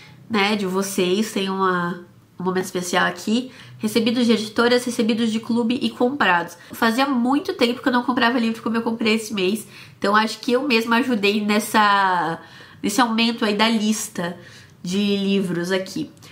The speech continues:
Então vamos começar, senão também não acaba. O pri-, os primeiros três livros foram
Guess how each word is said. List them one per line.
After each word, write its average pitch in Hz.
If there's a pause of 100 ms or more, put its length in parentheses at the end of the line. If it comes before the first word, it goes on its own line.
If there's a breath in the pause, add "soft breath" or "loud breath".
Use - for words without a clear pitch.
(160 loud breath)
Então 233
vamos 254
começar, 254
senão 240
também 226
não 233
acaba. 165
O 196
pri-, -
os 240
primeiros 285
três 247
livros 208 (460 loud breath)
foram 226